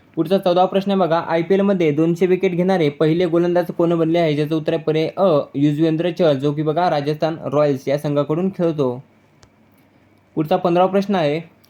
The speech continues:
इंडिया इन्व्हॉल्व्ड रँकिंगमध्ये कोणत्या उद्योग समूहाने अव्वल स्थान पटकावले आहे? ज्याचं उत्तर आहे पर्याय ब, रिलायन्स इंडस्ट्रीज. पुढचा प्रश्न आहे, कोणत्या आयआयटी संशोधकांनी जगातील सर्वात मोठा साप वसुकी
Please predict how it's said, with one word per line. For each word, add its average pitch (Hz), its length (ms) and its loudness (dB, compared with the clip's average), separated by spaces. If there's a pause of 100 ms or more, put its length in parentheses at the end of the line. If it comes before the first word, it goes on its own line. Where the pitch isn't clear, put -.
(100)
इंडिया 170 440 0
इन्व्हॉल्व्ड 185 560 2
रँकिंगमध्ये 175 640 2
कोणत्या 165 380 0
उद्योग 175 360 0
समूहाने 175 500 0
अव्वल 170 360 0
स्थान 180 260 -6
पटकावले 165 440 0
आहे? 170 340 -2
ज्याचं 156 200 -4
उत्तर 156 140 -4
आहे 165 80 2
पर्याय 165 320 -2
ब, 175 120 -2 (300)
रिलायन्स 165 420 -2
इंडस्ट्रीज. 160 800 -2 (1800)
पुढचा 165 240 0
प्रश्न 196 240 -2
आहे, 160 180 0
कोणत्या 180 460 -2
आयआयटी 185 420 0
संशोधकांनी 185 840 0
जगातील 175 460 0
सर्वात 185 520 0
मोठा 190 280 0
साप 190 380 -2 (440)
वसुकी 196 560 -2